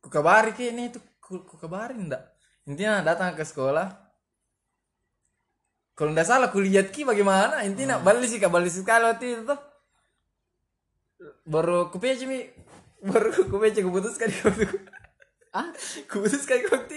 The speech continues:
Speaker 1: itu.
Speaker 2: Tapi lewat P C?
Speaker 1: Iya.
Speaker 2: Ndak, bukan langsung.
Speaker 1: Tidak.
Speaker 2: Kenapa ndak langsung?
Speaker 1: Ndak tahu juga saya.
Speaker 2: Nah, apa ku bilang di P C mu? Yang
Speaker 1: Dek-,
Speaker 2: kau ingat?
Speaker 1: dek-,
Speaker 2: Yang kau ingat?
Speaker 1: intinya, ya putus lah, yang ku ingat. Putus,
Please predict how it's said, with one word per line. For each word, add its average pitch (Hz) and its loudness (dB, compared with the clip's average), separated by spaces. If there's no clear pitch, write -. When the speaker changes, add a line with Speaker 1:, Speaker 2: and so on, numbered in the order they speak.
Speaker 1:
itu. 185 -8
Speaker 2:
Tapi 226 -2
lewat 233 2
P - -10
C? 311 -8
Speaker 1:
Iya. 277 2
Speaker 2:
Ndak, 233 6
bukan 247 -2
langsung. 320 -2
Speaker 1:
Tidak. 269 4
Speaker 2:
Kenapa 320 6
ndak 285 4
langsung? 254 2
Speaker 1:
Ndak 165 0
tahu 294 8
juga 359 0
saya. 294 6
Speaker 2:
Nah, 131 -8
apa 185 2
ku 214 0
bilang 220 2
di 180 -6
P 170 -10
C 202 -4
mu? 214 -8
Yang 143 -6
Speaker 1:
Dek-, 143 -2
Speaker 2:
kau 160 -2
ingat? 175 -6
Speaker 1:
dek-, 139 -6
Speaker 2:
Yang 131 -10
kau 165 -4
ingat? 170 -2
Speaker 1:
intinya, 269 2
ya 170 4
putus 285 -6
lah, 339 -2
yang 180 -6
ku 202 -12
ingat. 262 -8
Putus, 180 -4